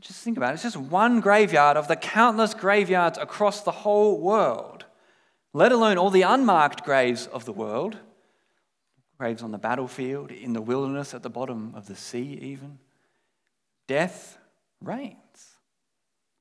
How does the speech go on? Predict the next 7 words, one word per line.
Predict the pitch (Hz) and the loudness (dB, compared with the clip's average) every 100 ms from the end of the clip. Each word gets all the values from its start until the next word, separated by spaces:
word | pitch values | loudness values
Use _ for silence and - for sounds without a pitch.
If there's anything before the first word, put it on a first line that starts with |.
| _ _ _ _ _ _ _ _ _ _ - | _ _ _ _ _ _ _ _ _ _ -20
We | |
just | 123 151 | -18 -16
see | - - 208 | -16 -12 -12
it | - - | -12 -14
everywhere | 120 156 151 151 139 135 | -14 -12 -10 -6 -6 -8
we | 135 120 | -10 -10
go. | 160 190 | -8 -10